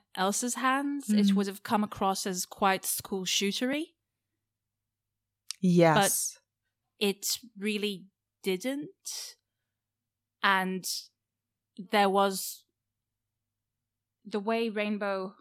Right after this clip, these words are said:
Speaker 1: Harvest played it was just really realistic in a way I don't think I've seen in high school movies before.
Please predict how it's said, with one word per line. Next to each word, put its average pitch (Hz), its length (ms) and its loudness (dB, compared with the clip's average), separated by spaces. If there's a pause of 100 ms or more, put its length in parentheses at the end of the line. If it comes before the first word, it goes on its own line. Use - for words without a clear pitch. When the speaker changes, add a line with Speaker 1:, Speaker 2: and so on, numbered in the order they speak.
(120)
Speaker 1:
Harvest 190 360 -4
played 202 260 -6
it - 200 -12
was 180 240 -8
just - 540 -10
really 196 800 -6 (120)
realistic 190 1000 -4
in 180 120 -4
a 175 80 -6
way 190 300 -4
I 185 160 -4 (180)
don't 202 260 -4
think 220 240 -2
I've 240 180 -6
seen 233 300 -4
in 214 120 0
high 220 240 2
school 254 400 -2
movies 247 500 2
before. 320 480 2